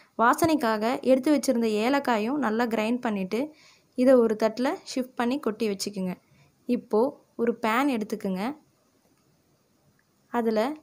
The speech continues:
நம்ம எடுத்து வச்சிருந்த ரெண்டு டீஸ்பூன் நெய் ஆட் பண்ணிக்கிங்க. இந்த நெய் நல்லா காஞ்சதும் முந்திரி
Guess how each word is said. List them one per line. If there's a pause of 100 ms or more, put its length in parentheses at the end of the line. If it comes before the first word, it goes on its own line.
(260)
நம்ம
எடுத்து
வச்சிருந்த (680)
ரெண்டு
டீஸ்பூன்
நெய் (120)
ஆட்
பண்ணிக்கிங்க. (1400)
இந்த (100)
நெய் (140)
நல்லா (100)
காஞ்சதும் (2500)
முந்திரி